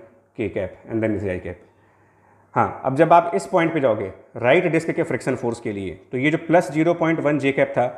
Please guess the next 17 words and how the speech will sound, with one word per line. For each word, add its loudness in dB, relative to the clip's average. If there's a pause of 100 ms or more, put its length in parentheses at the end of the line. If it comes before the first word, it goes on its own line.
(760)
वो 2
चेंज 2
होगा 4
और -2
वो -2
माइनस 2
ज़ीरो 0
पॉइंट 0
वन 2
जे 0
कैप 2
होगा, -2 (3500)
और 4
ये 4
जो 4
चीज़ 0
है 0